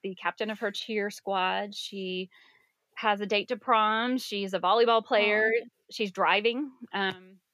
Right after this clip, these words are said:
Speaker 1: and she still very much has autism. Like, it is not a question of that. It's just a watered down version that is livable and beautiful. Um,
Speaker 2: I love that. And you're right. I hope that is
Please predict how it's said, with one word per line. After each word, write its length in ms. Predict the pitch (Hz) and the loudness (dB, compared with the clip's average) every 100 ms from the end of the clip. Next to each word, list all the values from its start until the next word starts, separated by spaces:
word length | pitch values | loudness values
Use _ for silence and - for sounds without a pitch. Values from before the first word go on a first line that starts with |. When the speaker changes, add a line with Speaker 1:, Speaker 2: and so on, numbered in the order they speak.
| _ - - _ _ _ - | _ -20 -20 _ _ _ -6
Speaker 1:
and 500 | 208 196 190 175 - - | -2 0 -2 -4 -10 -14
she 260 | - 247 214 | -6 -6 -6
still 600 | - - - 285 214 190 | -10 -8 0 2 4 2
very 320 | 208 247 214 | 4 4 4
much 180 | 208 - | 0 0
has 160 | 202 196 | -2 0
autism. 420 | 202 185 151 - | -4 -4 -8 -8
Like, 240 | 160 175 - | -10 -10 -8
it 80 | |
is 160 | 180 175 - _ | -8 -8 -12 _
not 180 | 190 208 | -6 -6
a 60 | |
question 340 | 220 - - 185 | -4 -4 -4 -8
of 120 | 170 | -4
that. 220 | 175 190 | -4 -4
It's 260 | 180 180 - | -6 -12 -8
just 340 | 185 180 - _ | -8 -8 -14 _
a 80 | 185 | -6
watered 580 | 165 175 185 190 180 175 | 0 2 4 2 -2 -4
down 300 | 185 170 175 | -6 -4 -4
version 540 | 170 143 196 277 330 277 | -4 -4 0 0 0 0
that 320 | 214 196 190 | 2 2 0
is 380 | 190 185 180 - _ _ _ _ - | -2 -2 -2 -8 _ _ _ _ -6
livable 600 | 190 190 208 214 240 - | -2 0 0 2 2 0
and 300 | 190 180 175 | -4 -6 -6
beautiful. 600 | 185 175 - 82 - 202 _ - | -6 -8 -6 -8 -8 -12 _ -12
Um, 460 | 185 175 170 165 175 _ _ _ _ _ _ _ - | -6 -6 -6 -12 -18 _ _ _ _ _ _ _ -12
Speaker 2:
I 60 | 254 | -2
love 260 | 269 262 | 0 2
that. 180 | 214 185 | 4 4
And 100 | 226 | 4
you're 120 | 254 | 4
right. 200 | 247 247 | 4 4
I 120 | - | 2
hope 260 | 220 240 240 | 2 2 2
that 140 | 233 | 0
is 560 | - 202 196 190 - - | 2 2 2 -2 -12 -20